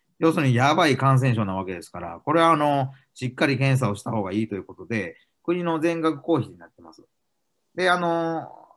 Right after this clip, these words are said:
ただし自費でやってるとこも多分東京もかなりあると思うんですけれども、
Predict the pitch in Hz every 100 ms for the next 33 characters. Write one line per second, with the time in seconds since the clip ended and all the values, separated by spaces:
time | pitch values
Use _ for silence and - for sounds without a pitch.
0 | _ 226 247 131 156 208 302 269 277 330
1 | 285 294 127 294 285 143 156 156 175 139
2 | 143 143 95 95 104 95 87 87 87 -
3 | 90 87 87 82